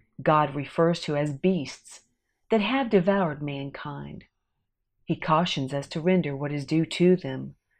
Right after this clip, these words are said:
for man chose them. First Samuel chapter eight,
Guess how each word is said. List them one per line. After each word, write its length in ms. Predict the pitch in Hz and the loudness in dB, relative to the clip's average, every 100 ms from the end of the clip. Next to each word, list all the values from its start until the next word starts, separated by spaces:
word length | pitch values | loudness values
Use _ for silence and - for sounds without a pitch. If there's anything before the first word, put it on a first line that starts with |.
| _ _ | _ _
for 100 | - | -4
man 460 | 151 147 156 180 185 | -2 0 0 0 0
chose 500 | - 196 165 143 - | 2 4 4 0 -6
them. 400 | 135 135 139 139 _ _ _ _ _ _ _ _ _ _ _ - - _ | -10 -10 -12 -16 _ _ _ _ _ _ _ _ _ _ _ -20 -20 _
First 260 | - 202 - | 0 0 0
Samuel 680 | 196 185 175 143 127 - - _ - | 0 2 2 -2 -8 -14 -20 _ -8
chapter 460 | - 165 - 151 - | 0 0 -2 -6 0
eight, 380 | 175 143 160 | 2 0 -8